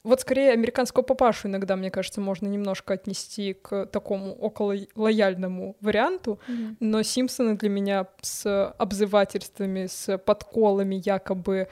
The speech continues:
Speaker 1: э, Гомера над Бартом, когда он его как-то оставил голым на улице, привязав к столбу или что-то такое там было. Мне кажется, это полярная сторона от Митчеллов, где все-таки есть какие-то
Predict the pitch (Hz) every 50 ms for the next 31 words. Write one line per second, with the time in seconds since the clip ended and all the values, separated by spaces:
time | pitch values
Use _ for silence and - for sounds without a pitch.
0 | - - - - - - 226 208 202 196 208 208 202 202 196 196 196 190 190 190
1 | 185 180 202 196 190 - - 196 185 - 202 190 190 190 190 190 185 180 190 190
2 | 185 - 196 185 - - - - - 220 - - - 208 196 185 196 196 190 190
3 | - 226 220 214 208 202 196 196 190 196 214 214 214 185 185 - - - - 202
4 | 196 190 190 190 - - 214 208 202 185 202 202 - - - - - 220 208 208
5 | 202 202 320 370 349 233 202 - - - 196 - - 214 - - 220 208 196 -
6 | 196 196 202 202 196 - - - - - - - 233 233 240 240 269 277 277 262
7 | 247 247 240 240 - - 226 - 233 214 208 - - 214 208 208 202 196 - -
8 | - _ _ - 226 214 208 208 208 - 220 208 202 196 - - - 196 196 190
9 | 190 190 196 196 - - _ - 214 190 - - - - - 208 214 240 262 -
10 | - - 262 233 208 196 190 185 190 185 208 202 - - 233 214 214 - 185 -
11 | - 202 202 196 196 196 190 226 226 220 - - 202 196 - - 202 196 190 -
12 | 196 190 190 190